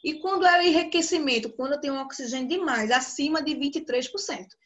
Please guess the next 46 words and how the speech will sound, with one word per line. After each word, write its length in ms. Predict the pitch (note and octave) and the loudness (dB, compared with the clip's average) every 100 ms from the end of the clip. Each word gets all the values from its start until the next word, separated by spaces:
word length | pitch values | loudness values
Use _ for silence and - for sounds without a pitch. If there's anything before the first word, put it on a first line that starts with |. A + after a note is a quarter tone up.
| _ _ _ | _ _ _
Então, 140 | D#4 | 2
a 80 | F4+ | 2
faixa 580 | - F4 G#4+ A#4+ A4+ F#4+ | 2 2 2 2 0 0
ideal 500 | D4 C4 A#3 C4 C#4+ | 2 4 4 4 4
é 100 | B3+ | 2
entre 300 | A3 G#3+ G3 | 0 -2 -6
dezenove 500 | G#3 G#3+ A3 C#4+ F4 | -6 -2 0 0 -2
e 40 | |
meio 240 | E4 D4 C#4+ | -2 -2 -2
por 100 | D4+ | -6
cento 460 | D#4 C4 D4+ A4 - - _ - | -4 -4 -4 -4 -6 -14 _ -6
e 80 | C#4+ | -4
vinte 200 | C#4 C#4 | -2 -2
e 80 | - | -2
três 200 | D4 - | -2 0
por 120 | A4 | -4
cento. 380 | - A3+ - - _ _ _ _ _ _ _ | -6 -8 -14 -20 _ _ _ _ _ _ _
Quando 180 | C#4+ D4+ | 0 2
eu 100 | D4+ | 4
tô 100 | C4+ | 2
acima 360 | C4 C4+ A#3+ | 2 0 -2
de 80 | A#3 | -2
vinte 180 | A#3+ C4+ | -4 -6
e 100 | D4+ | -2
três, 300 | C4+ D4 D#4+ | 2 2 2
eu 120 | C#4+ | -2
tenho 240 | B3 A#3+ | -2 -6
enriquecimento 1120 | - B3 A#3+ A#3+ A#3+ A3+ D4+ B3 A3 B3 A4 G#4+ | -6 -4 -4 0 0 2 0 -2 -2 -2 -6 -2
de 100 | A#3+ | -2
oxigênio. 560 | A3 - A3 G#3 A3 | -2 -6 -4 -2 -4
Então, 220 | A#3 A3+ | -2 -4
isso 240 | A3+ A#3+ B3+ | -2 -2 -2
é 80 | A3 | -2
problema, 680 | - B3+ A3+ G#3+ A3 C#4 | -2 -2 0 0 -2 -4
porque 220 | C4+ B3 A#3 | -8 -2 -2
isso 180 | A3+ | -2
pode 180 | A3+ A3 | -2 -2
gerar 220 | A3 G#3+ | 0 0
até 200 | G#3+ C4 | -2 -6
um 60 | D#4 | -6
edema 340 | C#4+ A#3 A3+ | -6 -6 -6
cerebral 640 | G#3+ A3+ A#3 G#3+ G#3 D4+ - _ _ _ _ _ _ | -4 -2 -2 -2 -4 -6 -12 _ _ _ _ _ _
ou 180 | A#3+ B3 | 0 2
um 60 | A#3+ | 2
efizema 500 | - A3 A3+ A3 G#3+ | -2 -4 -2 -2 -2
pulmonar. 640 | A3+ A#3 A3+ G#3+ C#4+ | -4 -2 -2 0 -2